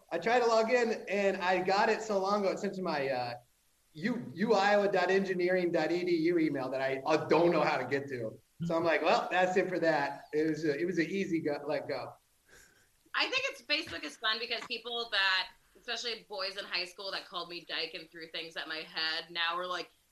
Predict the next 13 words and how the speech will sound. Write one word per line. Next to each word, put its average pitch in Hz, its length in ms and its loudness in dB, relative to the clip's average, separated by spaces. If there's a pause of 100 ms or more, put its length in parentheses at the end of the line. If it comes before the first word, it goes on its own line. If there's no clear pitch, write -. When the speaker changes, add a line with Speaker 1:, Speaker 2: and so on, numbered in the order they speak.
(140)
Speaker 2:
"Hey, 311 220 -4
Nina, 262 460 -4 (460)
looks 285 280 -12
like 349 140 -12
you're 339 80 -10
crushing 285 540 -4
it. 185 180 -6 (220)
You 294 320 0
need 349 160 -2
to - 0 -
go 320 100 -6 (140)
live 311 160 -2 (160)
soon. 247 260 -6